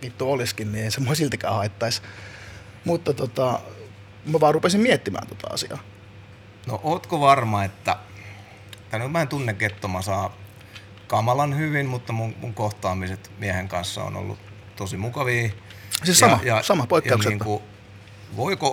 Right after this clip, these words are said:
Speaker 2: olla, että toi nyt kuitenkin jos, jossain määrin on roolia tai, tai jotain
Speaker 1: No
Speaker 2: o-,
Speaker 1: siis,
Speaker 2: silleen opiskeltua,
Speaker 1: siis
Speaker 2: että jos,
Speaker 1: varmasti
Speaker 2: jos, jos
Speaker 1: on.
Speaker 2: hän niin kuin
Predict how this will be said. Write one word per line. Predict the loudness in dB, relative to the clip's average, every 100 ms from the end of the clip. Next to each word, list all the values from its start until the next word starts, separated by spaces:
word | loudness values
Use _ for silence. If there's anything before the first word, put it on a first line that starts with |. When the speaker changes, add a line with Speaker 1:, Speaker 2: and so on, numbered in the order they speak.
| 4
Speaker 2:
olla, | 4 2 2 0 -2
että | -4 -4 -8
toi | -6 -4
nyt | -4
kuitenkin | -4 -4 -4 -4 -4 -4
jos, | -4 -6 -6
jossain | -4 -2 -2 -4 -4
määrin | -4 -2 -2 -4 -8 -6
on | -8 -8 -18 -20 -20 -20 -20 -20 -20 -20 -12
roolia | -4 -2 0 0 0 -2 -2 -8 -18 -4
tai, | 2 2 2
tai | 4 4
jotain | 4 2 2 0 0
Speaker 1:
No | 2
Speaker 2:
o-, | 4
Speaker 1:
siis, | 4 4 6
Speaker 2:
silleen | 6 6 4
opiskeltua, | 2 0 0 0 0 0 2
Speaker 1:
siis | 4 6
Speaker 2:
että | 10
jos, | 10
Speaker 1:
varmasti | 10 6 6
Speaker 2:
jos, | 4
jos | 4
Speaker 1:
on. |
Speaker 2:
hän | 2 2
niin | 2 0
kuin | 0 0